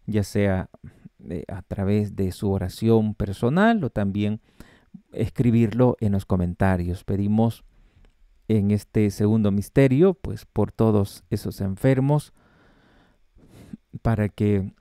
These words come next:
Dios les sane por intercesión de la Santísima Virgen María. Pedimos por la familia Valle Aguiluz y López Gómez García Clavel,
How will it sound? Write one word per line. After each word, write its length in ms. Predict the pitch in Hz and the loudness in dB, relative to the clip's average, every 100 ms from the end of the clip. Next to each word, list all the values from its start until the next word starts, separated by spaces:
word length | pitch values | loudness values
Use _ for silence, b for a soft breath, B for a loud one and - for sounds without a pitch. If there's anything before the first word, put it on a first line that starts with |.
| - | -8
Dios 600 | 120 113 120 127 - - - | -2 4 4 4 -2 -14 -14
les 280 | - 107 104 | -8 -6 -2
sane 480 | 123 120 117 123 143 - | 0 2 2 0 -2 0
por 180 | 131 | 2
intercesión 600 | 135 170 180 180 - 175 | 2 2 0 0 0 0
de 80 | 170 | 2
la 100 | 139 | 0
Santísima 600 | - 113 117 104 107 101 | 0 -2 -2 -2 0 0
Virgen 340 | 98 101 104 92 | -2 -4 -4 -4
María. 340 | 90 92 90 | -4 -4 -4
Pedimos 640 | 101 98 101 117 120 - _ _ _ _ _ _ | -2 -2 0 0 -2 -6 _ _ _ _ _ _
por 140 | - 104 | -4 -2
la 100 | 104 | 0
familia 640 | 101 98 107 104 104 92 - | -2 0 0 0 0 -2 -6
Valle 680 | 101 92 120 117 110 131 160 _ _ | -8 0 2 2 0 -2 -4 _ _
Aguiluz 720 | 107 98 95 110 165 - - - _ _ _ _ _ _ | -6 -4 0 0 0 -4 -14 -20 _ _ _ _ _ _
y 100 | 117 | 0
López 460 | 110 123 - 107 92 | 4 4 4 -2 2
Gómez 460 | 120 160 170 165 | 4 4 4 -2
García 580 | 104 104 98 - 113 110 | -4 -4 -4 -2 0 0
Clavel, 500 | - 95 90 90 85 | 0 -4 -2 -2 -4